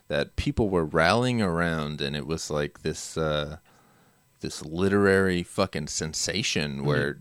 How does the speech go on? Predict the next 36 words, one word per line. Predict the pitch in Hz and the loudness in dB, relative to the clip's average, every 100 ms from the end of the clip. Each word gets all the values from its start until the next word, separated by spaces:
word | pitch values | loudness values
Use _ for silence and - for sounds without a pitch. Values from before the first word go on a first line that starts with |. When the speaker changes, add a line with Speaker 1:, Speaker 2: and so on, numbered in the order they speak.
| - | -4
Speaker 1:
kids | - 104 104 | 2 2 2
Speaker 2:
It | 92 | -2
Speaker 1:
are | 80 | -2
Speaker 2:
was. | 53 | 0
Speaker 1:
lining | 82 92 107 104 101 | 2 4 4 2 2
up | 104 - | 2 0
around | 90 92 101 107 107 | 0 2 2 2 0
the | 101 95 | 0 0
block | - 101 131 135 - | 2 2 2 -2 -6
at | - | -4
the | 87 | -2
Barnes | 90 95 101 | 2 2 0
and | 104 | 0
Noble | 104 139 107 | -2 -2 -4
to | 85 | -4
get | 87 - | -4 -2
the | |
next | 95 98 - 90 | 0 -2 -2 -4
book. | 90 139 | -2 0
Speaker 2:
Yeah. | 110 135 139 117 - - - - - | 2 2 2 0 -4 -8 -10 -12 -8
Speaker 1:
It | 117 | -4
was | 117 | -2
a | 107 | 0
big | 127 123 | 0 0
fucking | - 117 117 107 | 0 -2 -2 -2
deal. | 104 185 78 82 - - - - | 0 0 0 -4 -14 -20 -20 -6
And | - | 2
Speaker 2:
Yeah, | 156 | 4
Speaker 1:
then | |
the | 131 | 6
Speaker 2:
and, | 147 | 8
Speaker 1:
movie | 233 226 | 8 6
came | - 90 80 | 4 0 0
out, | 71 67 - | -2 -4 0
you | |
Speaker 2:
and | 147 | 2